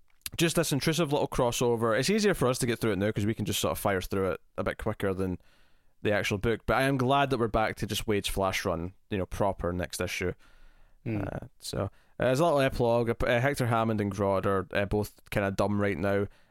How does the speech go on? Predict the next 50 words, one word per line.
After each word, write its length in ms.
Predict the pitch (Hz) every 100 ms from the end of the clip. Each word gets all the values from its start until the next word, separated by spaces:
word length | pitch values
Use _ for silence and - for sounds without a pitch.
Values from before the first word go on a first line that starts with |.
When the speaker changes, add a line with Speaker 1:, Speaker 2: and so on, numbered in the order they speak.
| -
Speaker 1:
I'm 100 | 110
sure 180 | - 135
that's 200 | 120 110
something 380 | 117 110 110 104
that 160 | 98
Sylar 320 | - 113 107
fixed 300 | 101 156 -
in 80 | 131
this 140 | 156 -
book 260 | 180 175
or 40 | 127
fixed 300 | 139 - 127
elsewhere 580 | 113 - 123 127 123 - - -
later 280 | 120 92
on. 340 | 110 113 113 120 - - -
Uh, 400 | 113 104 101 101 _ _ - _ _ - - 113 -
Speaker 2:
Yeah, 320 | 120 110 110 - - -
Speaker 1:
so. 160 | - -
Speaker 2:
always 300 | 151 139 120
the 60 | -
case. 440 | - 107 - - - - - - -
Speaker 1:
Yeah. 180 | - 95 - - - -
Or 100 | 139
maybe, 240 | 170 170 175
maybe 220 | 170 160
they'll 100 | 135
just 180 | 123 -
light 140 | 117
this 140 | 110
until 200 | 110 113 104
Zero 280 | 107 107
Hour, 240 | 101 98 104 _
and 100 | 107
then 120 | 107
Zero 280 | 104 110 104
Hour, 260 | 101 101 98 -
you 80 | -
know. 160 | 104 104 -
<laughs> 80 | - -
Speaker 2:
Resets 480 | 131 - 101 - -
things. 300 | 110 104 107
That's, 220 | 180 -
that's 200 | 165 170
possible. 440 | - 113 - 117 117
Zero 260 | 147 131
Hour's 180 | 113 110
not 140 | 123 110
that 180 | 110
far 300 | - 110 104
off. 120 | 104